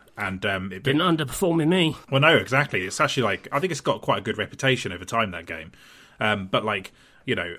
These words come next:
Speaker 1: uh, when Unch-, uh, when, sorry, when Tomb Raider comes back in twenty thirteen, which is a, a long old wait, it looks a l-, it looks and feels a lot more like Uncharted. So
Speaker 2: Mm.
Speaker 1: it definitely kind of, like, yeah,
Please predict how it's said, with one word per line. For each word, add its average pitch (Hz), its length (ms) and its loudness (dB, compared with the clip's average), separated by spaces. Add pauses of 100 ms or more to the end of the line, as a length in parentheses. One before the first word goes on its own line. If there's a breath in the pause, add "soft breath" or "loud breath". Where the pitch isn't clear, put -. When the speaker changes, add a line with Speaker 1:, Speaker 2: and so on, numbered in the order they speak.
Speaker 1:
uh, - 140 -12
when 127 220 2
Unch-, 117 360 -2
uh, 143 40 -2
when, 135 180 4
sorry, 113 160 2
when 110 160 -2
Tomb 127 160 2
Raider 104 100 4
comes 101 240 -8
back 131 240 2
in 123 60 -4
twenty 98 220 -6
thirteen, 95 600 -2 (300 soft breath)
which - 160 -6
is 95 100 -6
a, 95 240 -4
a 104 60 -6
long 127 240 6
old 98 240 -2
wait, 113 400 -2
it 113 160 -8
looks 123 380 -2
a 110 100 -10
l-, 110 260 -4 (100)
it 127 80 0
looks 135 240 0
and 127 120 -4
feels 127 260 2
a 113 60 0
lot 120 180 2
more 117 160 0
like 110 180 0
Uncharted. 101 640 -4 (140)
So 107 420 2 (160)
Speaker 2:
Mm. 135 460 0
Speaker 1:
it 110 60 0
definitely 135 320 2
kind 120 180 0
of, 110 60 2
like, 110 200 0 (180)
yeah, 113 260 2